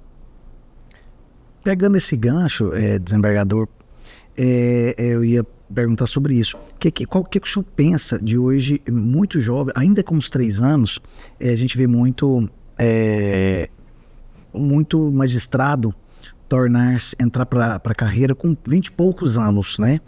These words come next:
Porque cada vez mais entra-se precocemente na faculdade, e aí aparentemente parece que isso é um ganho, é positivo, mas até que ponto o julgador, é, ele precisa da maturação de vida, aquela que só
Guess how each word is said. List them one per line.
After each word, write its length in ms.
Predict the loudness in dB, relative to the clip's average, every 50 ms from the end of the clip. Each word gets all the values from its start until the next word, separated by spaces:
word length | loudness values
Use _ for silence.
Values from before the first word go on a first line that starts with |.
| -14 -20 -20 -20 -20
Porque 160 | -16 -14 -10 -4
cada 260 | -2 0 2 2 2
vez 240 | 2 2 2 2 2
mais 380 | 2 2 2 0 -2 -4 -6 -4
entra-se 420 | -2 -2 0 0 -2 -4 -4 -4 -4
precocemente 800 | -2 0 0 0 0 -2 -2 0 2 2 2 2 2 0 0 -2
na 80 | -2
faculdade, 640 | -2 -2 -4 -4 -2 0 0 0 2 0 -2 -4 -6 -12 -20 -20 -20 -20 -20 -20 -16 _ -2
e 80 | 0
aí 240 | 2 2 2 2 0
aparentemente 560 | 0 0 0 0 0 0 0 0 -2 -2 -2 -2
parece 280 | -2 -2 -2 -2 -2
que 80 | -4 -6
isso 180 | -4 -2 -2 0
é 20 |
um 80 | 0 2
ganho, 440 | 2 2 0 0 0 2 2 2
é 40 | 2
positivo, 580 | 0 0 -2 -2 -2 -2 -2 0 0 0 0 -2 -6 -14 -20 -20 -20 -20 -20 -8 -2
mas 340 | 0 0 0 0 -2 -6 -10 -6
até 220 | -6 -4 -2 -2 -2
que 120 | -2 -4
ponto 340 | -4 -2 -2 -2 0 0 0
o 20 |
julgador, 580 | 0 0 0 0 0 0 0 0 0 -2 -2 -6 -10 -18 -20 -20 -20 -20 -20 -20 -20 -20 -14 -6
é, 340 | -2 0 2 2 0 0 0
ele 360 | 0 2 2 2 2 0 -2 -4 -12 -20 -20 -20 -20 -20 -20 -20 -20 -20 -20 -12 -4
precisa 560 | -2 -2 0 -2 -4 -4 0 0 2 2 2 2
da 120 | 0 2
maturação 880 | 2 2 2 0 0 -4 -2 0 2 2 2 0 -2 -4 0 0 2 2
de 100 | 2 2
vida, 460 | 2 2 2 2 2 0 -2 -6 -8 -10
aquela 240 | -4 -2 0 0
que 120 | 0 0 -2
só 340 | -2 -2 -2 -2 -2 -4